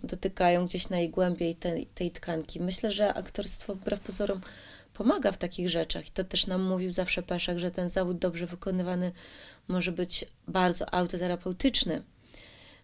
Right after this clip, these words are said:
Więc ja dużo rzeczy przelewam w postać, jakby jakoś się konfrontuję, coś sobie przepracowywuję. Tak traktuję ten zawód.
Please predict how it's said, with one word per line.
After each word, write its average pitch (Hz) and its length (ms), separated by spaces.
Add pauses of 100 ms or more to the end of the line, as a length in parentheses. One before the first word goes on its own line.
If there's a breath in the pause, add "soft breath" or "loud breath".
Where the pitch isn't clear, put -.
Więc 180 260
ja 175 160
dużo 180 260
rzeczy 180 460
przelewam 156 760
w - 120
postać, 180 520
jakby 160 500 (640 soft breath)
jakoś 165 300
się - 180
konfrontuję, 175 1200
coś - 200
sobie 170 260
przepracowywuję. 180 1120
Tak 240 180
traktuję 170 420
ten 165 200
zawód. - 420